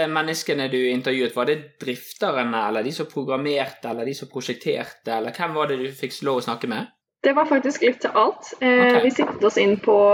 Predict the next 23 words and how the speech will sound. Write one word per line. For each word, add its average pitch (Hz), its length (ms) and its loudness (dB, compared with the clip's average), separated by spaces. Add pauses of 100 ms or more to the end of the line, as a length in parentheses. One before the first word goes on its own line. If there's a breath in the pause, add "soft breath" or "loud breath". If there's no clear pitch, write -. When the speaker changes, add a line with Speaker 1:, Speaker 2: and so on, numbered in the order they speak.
(140)
Speaker 2:
både 202 720 4
eksperter, 226 800 2
fageksperter, 208 960 2 (360 loud breath)
driftere, 214 540 2
service. 208 800 2
Personell 240 400 4
var 208 160 4
veldig 220 300 2
viktig - 180 0
å 190 60 -2
snakke - 180 -6
med. 180 140 2 (400 loud breath)
For 214 100 4
de 226 80 2
er 208 140 4
jo 185 100 6
ofte - 240 2
ute 180 100 0
på 170 120 0
anleggene 185 360 2
og 202 60 4
sier, - 160 2
«Ja, 214 140 4